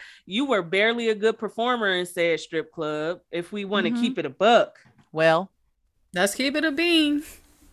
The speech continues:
Speaker 1: You were barely noticed in that goddamn strip club. Andre was coming to see your ass and get a table dance, but you were not a world-renowned dancer in, in the pink before it got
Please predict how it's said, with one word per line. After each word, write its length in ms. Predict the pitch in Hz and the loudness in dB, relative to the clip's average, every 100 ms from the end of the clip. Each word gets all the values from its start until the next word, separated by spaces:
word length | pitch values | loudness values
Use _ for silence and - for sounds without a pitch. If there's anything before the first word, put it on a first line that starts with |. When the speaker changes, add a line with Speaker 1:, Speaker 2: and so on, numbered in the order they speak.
| _ _ _ _ _ _ _ _ - | _ _ _ _ _ _ _ _ -16
Speaker 1:
You 280 | 165 202 233 | -6 -4 0
were 220 | 214 180 | 0 0
barely 1000 | 156 170 208 240 247 247 247 233 175 _ | 0 2 4 4 2 0 -4 -6 -10 _
noticed 840 | 175 175 185 226 247 214 190 190 190 | -18 -8 2 6 8 8 4 2 -4
in 140 | 196 | -2
that 200 | 185 180 | -2 0
goddamn 460 | 185 180 180 175 175 | 0 0 -2 -4 -4
strip 340 | - 220 214 | 0 0 0
club. 480 | 196 175 160 156 160 - _ - - - | 0 2 2 -2 -6 -10 _ -20 -10 2
Andre 480 | 208 240 214 202 | 6 6 6 4
was 160 | 185 175 | 4 0
coming 300 | 208 180 170 | -2 -2 -2
to 40 | |
see 180 | 170 180 | -4 -2
your 200 | 170 160 | 0 4
ass 520 | 160 156 151 151 - - | 4 4 2 -2 -6 -8
and 140 | 175 | -4
get 100 | 170 | -6
a 60 | 156 | -4
table 320 | 185 165 160 | -2 -2 -2
dance, 480 | 151 147 147 151 - | -4 -4 -6 -8 -4
but 400 | 170 170 160 165 | 0 0 -2 -4
you 160 | 220 | -2
were 200 | 226 202 | 2 2
not 440 | 185 185 190 196 - _ _ _ _ | 2 4 6 6 2 _ _ _ _
a 100 | 185 | -4
world-renowned 1120 | 175 180 196 190 170 180 175 175 165 165 160 | -2 0 0 0 -2 -4 -2 0 0 -2 -4
dancer 480 | 175 185 175 180 170 | -4 -2 -4 -4 -4
in, 360 | - 175 170 | -4 -4 -4
in 200 | - 170 | -6 -8
the 60 | 160 | -8
pink 420 | 160 214 170 - | -2 -2 -2 -4
before 360 | 160 160 175 170 | -8 -4 -2 -2
it 80 | 165 | 0
got 320 | 175 160 | 0 0